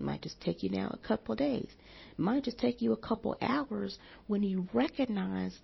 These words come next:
what that lesson is for what it is,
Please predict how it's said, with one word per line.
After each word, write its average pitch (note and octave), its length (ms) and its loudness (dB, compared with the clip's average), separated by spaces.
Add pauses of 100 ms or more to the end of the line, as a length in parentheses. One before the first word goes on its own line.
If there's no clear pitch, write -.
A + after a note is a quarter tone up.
(220)
what F3 380 6 (100)
that G3+ 220 2
lesson E3+ 420 -2
is D#3+ 280 -2 (100)
for E3 100 0
what C#3+ 280 0
it C3+ 120 2
is, B3+ 380 2